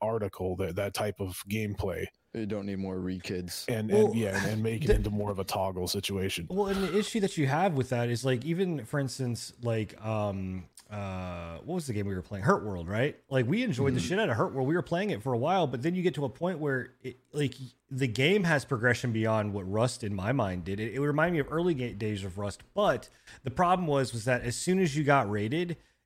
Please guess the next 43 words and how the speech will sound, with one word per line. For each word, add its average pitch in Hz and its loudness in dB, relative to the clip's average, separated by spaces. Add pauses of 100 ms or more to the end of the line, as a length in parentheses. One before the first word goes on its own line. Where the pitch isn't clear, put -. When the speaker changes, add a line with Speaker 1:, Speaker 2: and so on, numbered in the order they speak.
(120)
Speaker 3:
and 139 4
your 127 4
shit 127 -2
was 123 -2
gone, 127 -2
it 131 -6
was 131 -2
just - -12
kinda 139 -2
like, 120 0
"Fuck - -2
me, 120 0
Speaker 1:
Yeah. 101 0
Speaker 3:
man. 101 -6
Like, 107 -4
I 147 0
don't 175 0
wanna 120 0
fucking 107 -2
Speaker 2:
Yeah. 95 0
Speaker 3:
redo 98 -6
Speaker 1:
And 104 0
Speaker 3:
all 123 2
Speaker 1:
see, 101 4
Speaker 3:
of 90 4
this 139 2
Speaker 1:
that's 143 -4
the, 135 0
Speaker 3:
again." 113 -6
Speaker 1:
that's, 135 2
that's 135 0
what 131 0
I 107 2
was 101 -2
talking 107 -2
about, 92 0
is, 90 -2
like, 98 -2
the, 101 0
the 98 -2
time 123 -2
investment 127 -2
that, 104 0